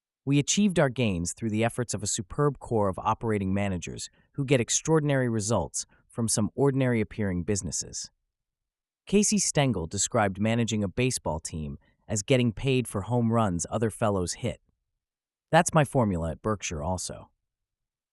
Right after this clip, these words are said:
The businesses in which we have partial interests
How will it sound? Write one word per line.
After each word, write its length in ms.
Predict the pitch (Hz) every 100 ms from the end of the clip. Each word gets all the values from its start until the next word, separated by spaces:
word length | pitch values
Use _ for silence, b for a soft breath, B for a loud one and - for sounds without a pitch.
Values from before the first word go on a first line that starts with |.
| _ _ _ _ _ _ _ _ _ _ _ _ 127
The 60 |
businesses 520 | 113 170 190 185 165
in 120 | 139 117
which 200 | 113 -
we 100 | 101
have 240 | 98 -
partial 400 | - 135 139 131
interests 540 | 110 107 87 - -